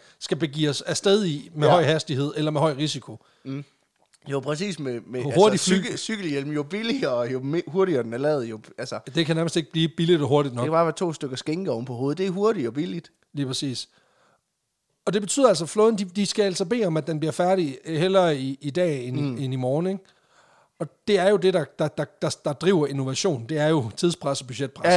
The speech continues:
Speaker 2: ja,
Speaker 1: ikke?
Speaker 2: det er det.
Speaker 1: Altså, jeg kan ikke forestille, jeg kan faktisk nemlig ikke komme i tanke om noget forskning, der ikke er blevet bedre af en af de to ting.
Speaker 2: Ja, ja. At, at
Speaker 1: Øhm.
Speaker 2: en, en investor, der stod og pustede ind i nakken og sagde,
Speaker 1: Præcis.
Speaker 2: "Nu
Speaker 1: Gør
Speaker 2: skal
Speaker 1: nu,
Speaker 2: du"
Speaker 1: gør nu, som jeg siger. Gør nu, som jeg siger. Kom nu, kom nu, du kan godt.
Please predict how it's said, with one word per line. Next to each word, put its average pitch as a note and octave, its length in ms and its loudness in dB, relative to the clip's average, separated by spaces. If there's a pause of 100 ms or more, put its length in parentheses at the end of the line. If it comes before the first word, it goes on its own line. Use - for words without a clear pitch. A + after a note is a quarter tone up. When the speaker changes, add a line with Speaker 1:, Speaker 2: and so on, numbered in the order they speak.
Speaker 2:
ja, - 60 2
Speaker 1:
ikke? A#2+ 140 -6
Speaker 2:
det - 0 -
er A#2+ 160 -8
det. - 100 -8
Speaker 1:
Altså, D3+ 180 -2
jeg D#3+ 100 0
kan F3+ 60 2
ikke F#3+ 120 -2
forestille, G3 280 4
jeg E3+ 80 0
kan - 20 -2
faktisk G3 160 2
nemlig G3 200 -2
ikke F#3+ 200 -8 (160)
komme E3+ 180 -6
i - 40 -14
tanke G3 260 -2
om E3+ 60 0
noget C#3+ 160 -2
forskning, D3 520 -2
der C#3+ 80 -2
ikke E3 140 -2
er F3 60 0
blevet C3+ 260 -8
bedre D#3 320 6
af C3+ 40 -6
en C3+ 180 -6
af B2+ 100 -12
de B2 80 -14
to C3+ 200 -6
ting. C3 240 -10
Speaker 2:
Ja, F3+ 240 4
ja. B2+ 80 -4 (300)
At, C#3+ 200 -4
at C#3 220 0
Speaker 1:
Øhm. B2+ 140 -2
Speaker 2:
en, B2+ 80 -2
en C3 80 -8
investor, C3 440 -4
der G#2+ 100 -6
stod C#3 260 -4
og B2 80 -6
pustede D3 400 -10
ind A#2 80 -8
i A2+ 40 -8
nakken A#2+ 320 -6
og G#2+ 60 -14
sagde, A2+ 160 -6
Speaker 1:
Præcis. B2 140 -6
Speaker 2:
"Nu A#2+ 40 -4
Speaker 1:
Gør C#3 60 -4
Speaker 2:
skal F3+ 200 6
Speaker 1:
nu, D#3+ 60 4
Speaker 2:
du" C#3 140 0
Speaker 1:
gør F3+ 120 10
nu, F3 120 4
som C3+ 100 -2
jeg B2 100 -2
siger. A#2+ 100 -6
Gør G#3+ 160 8
nu, F#3 100 4
som C3 140 -4
jeg A#2+ 100 -8
siger. A#2 220 -12
Kom G#3 140 0
nu, B2+ 200 -4
kom G#3+ 140 2
nu, C#3+ 100 0
du C#3+ 40 -4
kan F3 180 -2
godt. A2 140 -12